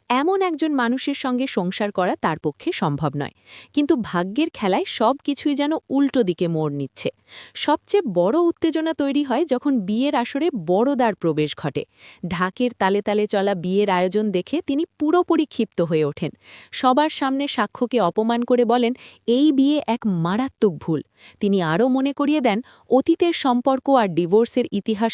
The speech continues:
লুকিয়ে রেখে গড়া এই সম্পর্ক কখনো সুখের হতে পারে না। এর মাঝেই আর এক রহস্য,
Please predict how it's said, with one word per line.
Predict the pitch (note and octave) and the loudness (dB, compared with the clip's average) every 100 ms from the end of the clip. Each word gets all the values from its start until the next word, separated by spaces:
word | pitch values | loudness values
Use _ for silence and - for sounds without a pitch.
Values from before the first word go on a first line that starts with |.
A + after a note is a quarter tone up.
| - | -2
লুকিয়ে | F3 G3+ - D4+ | -2 -2 0 2
রেখে | D4 - A3+ | 0 -2 0
গড়া | F#3 F#3 G3 | 2 4 2
এই | F#3+ | 0
সম্পর্ক | - D#3+ E3 A#3+ B3 G#3 - - - | -2 -4 0 -2 0 -4 -6 -14 0
কখনো | A3 G#3+ D4+ D#4 | 0 0 -2 -2
সুখের | - D4 - G#3+ | -2 -4 0 -2
হতে | E3+ E3 D3+ | -2 -4 -2
পারে | D#3 D3 | -2 -2
না। | C#3+ - _ _ - - _ | -4 -8 _ _ -20 -20 _
এর | A#3+ E4 F4 | 0 2 2
মাঝেই | F4 - F#4 - A3 | 0 2 0 0 -4
আর | B3 C#4+ | -2 -2
এক | D4+ | 0
রহস্য, | E3 D3+ E3 - | 0 0 -2 -4